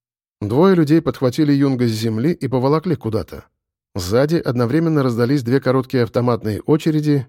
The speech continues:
и негромкий сдавленный крик. Юнг инстинктивно попробовал обернуться, но его сильно толкнули в спину, и он едва удержался на ногах. Подгоняемый толчками и затрещинами Вальтер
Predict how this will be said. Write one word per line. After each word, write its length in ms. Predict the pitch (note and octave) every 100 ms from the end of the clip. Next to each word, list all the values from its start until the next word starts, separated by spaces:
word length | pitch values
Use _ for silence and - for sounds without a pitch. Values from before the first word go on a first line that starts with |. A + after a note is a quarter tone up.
| -
и 120 | C3+
негромкий 560 | A#2+ G2+ A#2+ D#3 D3+ C#3
сдавленный 580 | G2+ A#2+ G#2+ A#2 A#2
крик. 460 | A#2 - - - _ _ _ _ _ -
Юнг 420 | G#2+ C#3+ C3 -
инстинктивно 760 | C#3+ A#2+ - C3 B2 D3 C3+ B2
попробовал 500 | B2 C3+ B2 A#2 A2+
обернуться, 640 | G#2+ A#2 F#3 E3+ F2+ E2+ - _ _ _ _ A2
но 80 |
его 160 | C#3+ F#3
сильно 320 | E3+ E3+ D#3+
толкнули 480 | D3 C3+ C#3+ C#3+ B2+
в 80 | A2
спину, 420 | - D#3 F3+ F3+ -
и 60 | C3
он 140 | B2+
едва 300 | A#2+ A2+ D3
удержался 500 | C#3+ A#2 A#2 A2+ A#2+
на 140 | A#2
ногах. 500 | A#2+ A#2+ C#2+ - - _ _ _ _ _ _
Подгоняемый 640 | A2 G#2 B2+ D#3 E3+ D3+ B2+
толчками 540 | B2+ A#2 - D3+ C#3+
и 140 | -
затрещинами 680 | A#2+ A#2 B2+ B2 A#2+ A2+ A2
Вальтер 460 | G#2 D3 C#3+ C3+